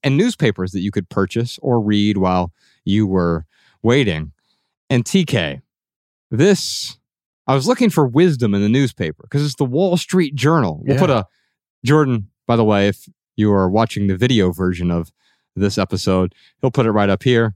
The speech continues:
Speaker 1: If you're watching the live stream, I'll just hold it up briefly. There, um, you can see this is the front page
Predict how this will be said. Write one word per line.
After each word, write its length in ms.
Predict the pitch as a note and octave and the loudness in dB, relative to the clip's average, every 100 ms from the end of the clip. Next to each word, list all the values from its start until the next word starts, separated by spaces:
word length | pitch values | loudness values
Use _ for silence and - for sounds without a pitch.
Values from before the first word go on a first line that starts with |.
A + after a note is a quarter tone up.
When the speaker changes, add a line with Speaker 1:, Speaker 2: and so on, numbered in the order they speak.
| - | -2
Speaker 1:
If 80 | D3 | 2
you're 80 | |
watching 240 | F#3 F#3 B2+ | 2 2 0
the 40 | |
live 220 | A2 A2 | 0 0
stream, 220 | - A2 A2 | -2 -2 -2
I'll 80 | |
just 140 | G#2+ - | -4 -2
hold 160 | G#2 | -2
it 80 | F#2+ | 0
up 120 | F2+ | -2
briefly. 500 | G2 G2 - G2 F#2 - _ _ _ _ _ _ _ | -2 -4 -2 -2 -2 -6 _ _ _ _ _ _ _
There, 360 | F#2 G2+ G2 F#2 | -4 -2 0 -2
um, 440 | F#2+ F2+ E2+ D#2+ - | -2 -2 -2 -6 -10
you 100 | A2+ | -6
can 120 | A#2+ | -6
see 400 | A#2 - D#3 G2+ F#2 | -2 0 2 0 -4
this 180 | C#3 B2+ | -6 -4
is 120 | A2+ | -4
the 260 | G#2 F#2+ E2+ _ _ _ | 0 -2 -4 _ _ _
front 340 | - G3+ G3 C#3 | -4 -2 -2 -4
page 520 | A2 E2 D2 D2+ | -4 -4 -8 -12